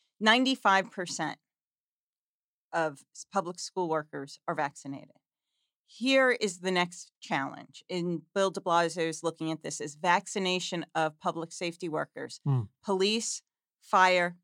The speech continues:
Speaker 1: correction workers. Now, here are some numbers. Pol-, and, and the city, by the way, New York City,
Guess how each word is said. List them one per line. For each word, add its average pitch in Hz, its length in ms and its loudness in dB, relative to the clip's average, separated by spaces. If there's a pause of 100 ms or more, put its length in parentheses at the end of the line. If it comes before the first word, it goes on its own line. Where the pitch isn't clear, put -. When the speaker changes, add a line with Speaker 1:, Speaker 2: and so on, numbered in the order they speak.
Speaker 1:
correction 175 540 -2 (160)
workers. 147 340 -8
Now, 156 100 -2
here 220 220 2
are 226 60 2
some 214 220 -4
numbers. 165 440 -2 (400)
Pol-, 214 320 2
and, 214 240 -2
and 247 180 4
the 240 60 4
city, 302 480 -2
by 175 200 4
the 175 120 0
way, 165 340 0
New 190 120 -2
York 254 180 0
City, 196 320 0